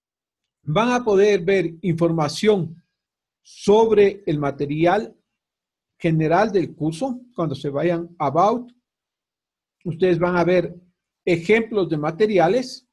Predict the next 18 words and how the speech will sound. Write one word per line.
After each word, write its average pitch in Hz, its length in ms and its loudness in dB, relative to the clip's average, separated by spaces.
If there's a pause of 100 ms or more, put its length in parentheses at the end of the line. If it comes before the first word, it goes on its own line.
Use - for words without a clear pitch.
(120)
¿sí? 208 300 -8 (380)
Tienen 185 260 0
una 180 260 -2
página 190 840 -4 (560)
web 220 500 0 (360)
donde 160 340 -4
tienen 175 520 -4
un 175 120 -4
montón 202 600 -4
de 208 80 -2
ejemplos 208 720 -4 (1500)
de 160 280 -6
cosas 208 340 2
que 165 100 -8
se 147 120 -4
pueden 170 300 0
hacer 165 360 -2
con 190 220 0